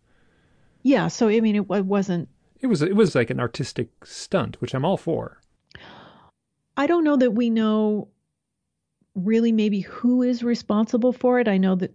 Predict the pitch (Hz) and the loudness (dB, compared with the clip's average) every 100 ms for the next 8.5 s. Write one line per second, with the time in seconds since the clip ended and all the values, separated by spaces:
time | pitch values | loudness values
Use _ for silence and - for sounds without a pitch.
0 | _ - 208 196 196 208 196 202 185 170 | _ -6 -2 0 -2 -4 -2 0 0 0
1 | 165 - 190 185 196 - - 180 185 220 | -4 -2 0 0 -4 -6 -4 -2 0 0
2 | 214 202 _ _ _ _ - 254 208 - | 0 -4 _ _ _ _ -4 0 0 0
3 | _ - 196 - 277 277 196 180 - 180 | _ -12 -12 -6 -4 0 2 0 0 -2
4 | - _ _ _ - 180 196 220 202 190 | -4 _ _ _ -6 -4 -2 -2 -4 -4
5 | 180 180 - 185 185 185 - - 180 165 | -4 -6 -6 -6 -6 -8 -8 -4 -4 -4
6 | 156 196 - 180 208 175 165 - - - | -8 -10 -14 -6 -4 -4 -8 -14 -14 -4
7 | 180 151 160 170 175 185 156 185 160 - | -2 -2 -4 -6 -6 -4 -4 -4 -4 0
8 | 202 202 165 165 165 | 2 2 -2 -4 -8